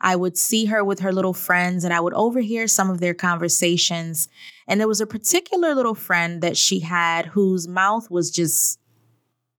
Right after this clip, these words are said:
not clean. And so that kind of concerned me, and I asked my daughter a little bit more about it, and she just shared that, "Yes, Mommy, you know, she uses profanity and she talks about some things that are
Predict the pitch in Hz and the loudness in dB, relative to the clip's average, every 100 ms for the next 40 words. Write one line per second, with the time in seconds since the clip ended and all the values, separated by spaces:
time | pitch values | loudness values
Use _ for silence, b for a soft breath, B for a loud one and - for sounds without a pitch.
0 | _ 196 185 165 - 202 170 147 135 185 | _ 0 2 2 -2 -2 0 0 -4 -10
1 | _ _ _ _ _ 196 185 180 - 180 | _ _ _ _ _ -2 0 -2 -2 0
2 | 170 180 - 196 175 170 - 170 - 202 | 0 0 0 -2 -2 -2 -2 0 0 2
3 | 208 - 175 175 175 165 - 175 180 - | 0 0 0 0 0 -2 0 0 0 0
4 | 185 170 165 170 165 165 - 170 170 170 | 0 0 0 0 0 0 0 0 0 -2
5 | 180 170 160 160 165 175 196 - 180 175 | -2 -2 -2 0 0 2 0 -4 -4 -2
6 | - 170 170 165 - 170 165 - 175 202 | 0 0 0 0 2 2 0 0 2 2
7 | 208 165 160 160 160 151 165 156 160 - | 0 0 0 2 0 0 0 -2 0 0
8 | 175 160 156 b b 180 226 233 220 - | 2 2 0 b b -2 0 0 -2 -2
9 | 180 170 175 175 175 180 185 180 165 - | -2 0 0 0 2 2 0 0 0 0
10 | 170 208 233 - 170 165 160 - - 160 | 0 0 0 -2 0 0 0 -2 -2 0
11 | 160 165 165 156 160 156 160 | 2 0 0 -2 0 0 0